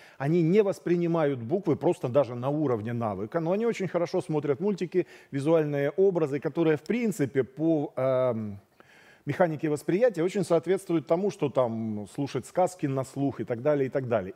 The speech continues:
И в результате не возникает устойчивого навыка чтения, а, букв, текстов, современных текстов со скоростью внутреннего монолога. Фактически можно говорить о том, что дети читают так, в попыхах, в пол...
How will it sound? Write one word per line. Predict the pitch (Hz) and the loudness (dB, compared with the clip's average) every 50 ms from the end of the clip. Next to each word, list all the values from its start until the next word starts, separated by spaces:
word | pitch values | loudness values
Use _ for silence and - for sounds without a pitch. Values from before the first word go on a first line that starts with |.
| _ | _
И | - 220 226 | -2 0 0
в | 196 | 2
результате | 202 190 160 165 170 147 - 226 240 233 - - 151 127 - - - - _ - | 0 2 2 0 0 0 2 2 2 2 2 2 0 0 0 -4 -12 -20 _ -2
не | 131 165 220 233 | 2 2 4 4
возникает | 226 208 156 175 185 165 - 185 196 208 202 185 - | 4 2 0 0 -2 0 2 2 4 4 2 0 0
устойчивого | 170 151 - - 185 185 165 143 - - 143 135 135 127 127 | -2 -6 -2 2 2 4 4 2 0 -2 -2 0 2 2 0
навыка | 127 131 135 143 143 131 143 175 170 - 180 165 | 0 0 0 0 0 0 0 -2 -2 -2 -2 -4
чтения, | - - - - - 175 160 147 135 131 131 143 143 139 131 151 170 175 175 - _ _ - - - - - - - - - - - _ _ _ _ _ _ _ _ | -4 -8 -16 -4 0 2 2 2 2 0 -2 -4 -4 -2 -2 -2 -2 -2 -2 -6 _ _ -20 -20 -20 -20 -20 -20 -20 -20 -20 -20 -20 _ _ _ _ _ _ _ _
а, | - 120 127 127 120 113 | -4 -4 -2 -2 -2 -2
букв, | 110 120 170 185 165 - - - - - - | 0 2 2 2 2 0 -6 -14 -18 -12 0
текстов, | - 165 160 139 - - - - 196 190 175 - - | 2 4 4 4 2 -4 -6 -2 0 0 0 -2 -6
современных | - - 139 123 135 139 143 151 151 139 127 120 120 113 - - | -6 -6 -4 -2 0 0 0 0 0 0 -2 -4 -4 -6 -8 -4
текстов | - 175 190 190 - - - 165 147 | 0 0 0 0 -2 -2 -2 -2 -2
со | - 151 135 | -2 -4 -6
скоростью | - - - 156 160 160 - - - 127 | -4 -2 -2 0 0 0 -2 -4 -4 -4
внутреннего | 127 135 127 131 131 123 127 123 123 | -2 -2 -2 -2 -4 -4 -2 -2 -2
монолога. | 123 120 120 117 110 104 92 98 98 | -2 0 0 0 0 -2 -2 -4 -4
Фактически | - 151 160 - 247 233 208 220 185 - 180 | -4 -4 -4 -4 -4 -2 0 0 0 2 0
можно | 175 175 160 143 160 | 0 0 0 0 0
говорить | 147 160 160 160 156 147 | 2 4 4 4 2 2
о | 160 160 | 0 0
том, | 220 226 220 | 2 0 0
что | - 175 151 | 0 0 0
дети | 156 165 147 139 | 0 0 -2 -2
читают | 127 143 131 - 147 135 131 120 | -8 -6 -2 2 2 2 2 2
так, | - 131 107 - - | 0 -2 -2 -2 -6
в | - - _ _ - | -16 -20 _ _ -2
попыхах, | 139 131 - 143 139 - - - 151 131 113 - - - - | -2 -2 0 -2 -2 -2 0 2 2 2 0 -2 -8 -20 -20
в | - _ - | -16 _ -2
пол... | 147 143 139 123 107 | 0 0 0 0 -2